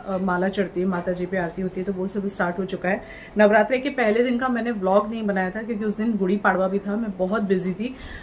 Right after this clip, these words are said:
और इसीलिए मैंने क्या किया था, अ, short vlog बनाया था, मतलब mini व्लॉग, वो आप मेरे channel पे check कर सकते हो। तो अभी आपको सबको बधाई दे रही हूँ, Happy Navratri। सभी की माता जी रक्षा करें, सबके ऊपर माता जी की कृपा बनी रहे, हम सबके ऊपर।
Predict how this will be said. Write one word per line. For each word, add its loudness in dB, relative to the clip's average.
और 0
इसीलिए 0
मैंने -2
क्या -2
किया 0
था, -4
अ, 2
short 4
vlog 2
बनाया -2
था, -6
मतलब 0
mini 8
व्लॉग, 0
वो 4
आप 0
मेरे 0
channel 0
पे -4
check -4
कर -2
सकते -8
हो। -2
तो 4
अभी 0
आपको 2
सबको -2
बधाई 4
दे 4
रही 4
हूँ, 0
Happy 2
Navratri। 2
सभी 0
की -4
माता 2
जी 0
रक्षा 2
करें, 0
सबके -2
ऊपर 0
माता 0
जी -2
की -6
कृपा 0
बनी 2
रहे, 0
हम 0
सबके -2
ऊपर। 2